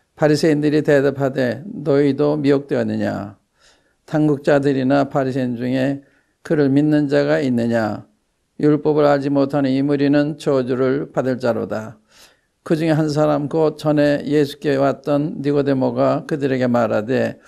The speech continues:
"우리 율법은 사람의 말을 듣고 그 행한 것을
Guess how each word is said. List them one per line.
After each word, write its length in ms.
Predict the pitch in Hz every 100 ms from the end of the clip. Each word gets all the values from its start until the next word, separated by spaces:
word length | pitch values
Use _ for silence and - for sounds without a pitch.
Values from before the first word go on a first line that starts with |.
| - - - _ -
"우리 480 | 147 143 147 143 143
율법은 840 | 160 160 143 135 151 135 113 131 _ _ _ _
사람의 440 | - - 160 151 147
말을 460 | 143 139 139 139 139
듣고 460 | 147 - 151 151
그 160 | 151 -
행한 360 | 156 151 151
것을 420 | 143 135 151 147